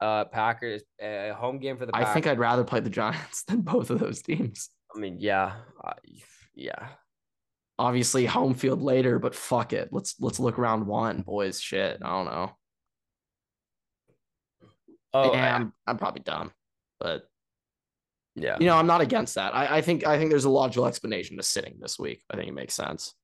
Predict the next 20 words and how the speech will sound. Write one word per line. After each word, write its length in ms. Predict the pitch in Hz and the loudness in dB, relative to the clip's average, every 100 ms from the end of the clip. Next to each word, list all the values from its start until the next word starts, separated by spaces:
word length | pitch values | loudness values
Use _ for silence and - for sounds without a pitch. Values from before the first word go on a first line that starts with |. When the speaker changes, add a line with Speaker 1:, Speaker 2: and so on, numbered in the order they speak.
| _ _ | _ _
Speaker 1:
I 60 | 143 | 2
think 160 | 165 165 | 4 4
Kevin 220 | 156 151 | 4 4
O'Connell 320 | 127 127 127 | 4 4 4
already 280 | 120 120 110 | 4 4 2
said 260 | - 113 | 2 2
that 120 | 104 104 | 0 -2
he 80 | |
didn't 260 | 101 107 98 | -2 -2 -2
want 300 | 95 95 101 | -2 -2 -4
to, 160 | 117 117 | -4 -2
but, 200 | 107 - _ _ _ | -4 -6 _ _ _
like, 240 | 151 156 - | 0 0 0
also 240 | 131 131 - | 0 0 -4
just 200 | 147 - 135 | -8 -8 0
that 240 | 139 127 | 2 2
game, 340 | 123 131 127 107 _ _ _ | -2 -6 -6 -14 _ _ _
terrible 460 | 135 135 131 117 | -6 -2 -2 -4
fucking 400 | 101 117 117 123 | -8 -6 -6 -8
performance 580 | 110 104 104 107 110 95 | -14 -14 -8 -6 -6 -8